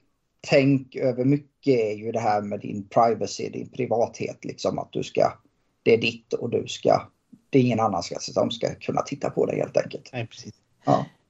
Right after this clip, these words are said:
Speaker 1: Så att det är väl lite utav det som, <clears throat> som jag håller på med. Jag har ju som sagt en seende sambo.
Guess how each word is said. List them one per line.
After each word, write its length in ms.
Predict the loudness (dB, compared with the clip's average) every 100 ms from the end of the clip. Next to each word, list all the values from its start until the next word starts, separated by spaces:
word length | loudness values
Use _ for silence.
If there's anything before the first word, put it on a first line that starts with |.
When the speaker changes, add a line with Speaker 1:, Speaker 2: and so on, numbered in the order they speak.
| _ _ _ _ _ _ _ _ _ _ _ _ _ _ 0
Speaker 1:
Så 140 | 4
att 120 | 6
det 60 | 6
är 60 | 8
väl 100 | 8
lite 280 | 6 6
utav 280 | 4 4 2
det 260 | 6 6 6
som, 240 | 4 2 -2 _ -2 0 0 -4 _
<clears throat> 640 | _ _ _ _ _ -18
som 220 | 0 2 6
jag 100 | 4
håller 180 | 4
på 180 | 2 2
med. 180 | 2 4
Jag 160 | 4 4
har 240 | 4 4
ju 80 | 2
som 180 | 0 -2
sagt 220 | -2 -2
en 160 | -4
seende 340 | -2 0 0 2
sambo. 520 | 2 2 0 -2